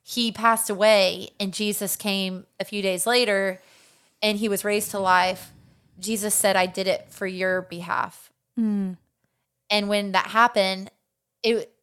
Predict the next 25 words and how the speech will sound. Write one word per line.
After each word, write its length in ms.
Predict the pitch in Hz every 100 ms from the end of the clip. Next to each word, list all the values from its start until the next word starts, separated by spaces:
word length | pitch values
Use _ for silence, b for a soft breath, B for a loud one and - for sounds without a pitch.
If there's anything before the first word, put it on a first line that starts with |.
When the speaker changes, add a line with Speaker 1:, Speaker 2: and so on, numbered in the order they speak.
| _ -
Speaker 1:
you 140 | 226
know, 160 | 214 202
we've 180 | 208 214
talked 200 | 214 202
about 120 | 208
it 40 |
on 40 | 196
the 40 |
podcast, 480 | 180 220 220 214 202
but 220 | 196 - _
my 140 | 196 190
dad 280 | 202 202
passed 340 | 202 202 196 -
in 100 | 185
January, 540 | 185 196 196 127 87 110
you 200 | 202 190
know, 320 | 175 175 196
Speaker 2:
Mm-hmm. 200 | 196 180 175 B B B -
Speaker 1:
and 420 | 214 208 190 185 _ _ _ -
from 580 | - 226 233 233 226 208 _ _ -
him 220 | 208 196
passing, 680 | - 202 220 214 190 185 - _ _ _ _ -
I 160 | 202
have 240 | 269 294 190
learned 640 | 180 196 254 202 160 -